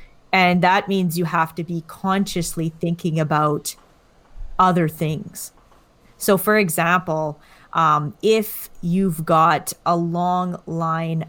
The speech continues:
of, um, generational ideas that you have to,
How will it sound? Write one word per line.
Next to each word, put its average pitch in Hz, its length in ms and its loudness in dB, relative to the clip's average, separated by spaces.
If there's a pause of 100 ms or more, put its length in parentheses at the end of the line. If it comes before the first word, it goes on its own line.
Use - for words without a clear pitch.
of, 160 560 0 (360)
um, 156 520 0
generational 165 1500 2 (460)
ideas 175 720 2
that 156 320 2
you 185 160 2
have 190 420 2
to, 170 460 0